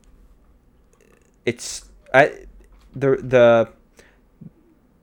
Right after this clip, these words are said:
the main, the main story behind it is it was just kind of an homage to Zelda, um, and how Link, Link is the hero of time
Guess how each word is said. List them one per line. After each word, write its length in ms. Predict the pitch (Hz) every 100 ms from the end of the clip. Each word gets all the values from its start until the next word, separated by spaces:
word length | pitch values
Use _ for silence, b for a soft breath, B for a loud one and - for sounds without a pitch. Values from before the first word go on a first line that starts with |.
| _
the 200 | 123 117
main, 500 | 117 123 156 170 -
the 340 | 123 120 117 113
main 640 | 117 131 156 165 165 165
story 360 | 156 - 135 120
behind 360 | 113 - 107 107
it 140 | 104
is 160 | 107 110
it 80 | 104
was 120 | 107
just 240 | - 123
kind 200 | - 123
of 80 | 113
an 80 | 110
homage 560 | 107 107 110 110 -
to 520 | - 113 101 95 95 - 123
Zelda, 500 | 117 104 113 143 165 - b b b b b b b -
um, 460 | 104 104 98 98 -
and 560 | 110 107 107 104 101 - _
how 220 | - 117 110
Link, 320 | 117 127 123
Link 380 | 127 139 151 151
is 320 | 135 123 113
the 180 | 120 113
hero 460 | 113 120 113 113
of 240 | 107 107 -
time 600 | - 107 101 120 147